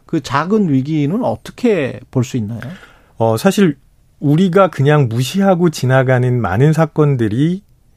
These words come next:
Speaker 2: 많은 사건들 중에 상당수가 위기의 징후라고 볼 수도 있는데요.
Speaker 1: 예.
Speaker 2: 그것과 관련해서 이제 심리학에서 아주 유명한 실험이 하나 있었습니다. 깨진 유리창.
Speaker 1: 음.
Speaker 2: 네. 아마
Speaker 1: 언론학에서도 나옵니다.
Speaker 2: <laughs> 네, 네.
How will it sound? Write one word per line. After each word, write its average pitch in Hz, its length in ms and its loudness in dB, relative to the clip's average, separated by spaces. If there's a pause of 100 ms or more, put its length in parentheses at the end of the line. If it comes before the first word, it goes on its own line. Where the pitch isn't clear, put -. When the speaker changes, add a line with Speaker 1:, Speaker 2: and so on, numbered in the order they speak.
(140)
Speaker 2:
많은 113 260 2
사건들 151 400 0
중에 120 280 -2
상당수가 170 640 0
위기의 120 440 -2
징후라고 135 680 -2
볼 98 200 -4
수도 - 240 -10
있는데요. 95 560 -6
Speaker 1:
예. 113 240 -2 (340)
Speaker 2:
그것과 135 340 -2
관련해서 139 400 2
이제 104 380 -2 (320)
심리학에서 165 480 -2
아주 131 260 0
유명한 123 380 0
실험이 226 400 -2
하나 131 180 0
있었습니다. 80 640 -12 (280)
깨진 170 400 0
유리창. 95 640 -6 (340)
Speaker 1:
음. 190 460 -2
Speaker 2:
네. 87 440 -6
아마 107 220 -2
Speaker 1:
언론학에서도 165 640 0
나옵니다. 104 460 -2
Speaker 2:
<laughs> - 80 -6
네, 147 120 0 (280)
네. 90 80 -6